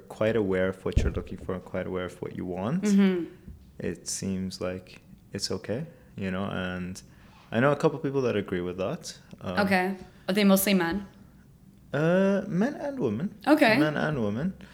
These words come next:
Speaker 1: Um, but I guess my question is, wh-,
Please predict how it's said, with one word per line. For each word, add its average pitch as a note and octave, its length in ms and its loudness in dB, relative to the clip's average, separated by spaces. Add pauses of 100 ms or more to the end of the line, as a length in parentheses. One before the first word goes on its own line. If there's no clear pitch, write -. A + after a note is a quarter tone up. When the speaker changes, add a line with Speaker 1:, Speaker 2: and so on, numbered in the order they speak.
(340)
Speaker 1:
Um, G#2+ 440 0 (400)
but - 440 6
I B2+ 80 6
guess B2+ 420 2
my G#2+ 140 0
question A2+ 400 -2
is, G2 260 -4 (640)
wh-, - 280 -10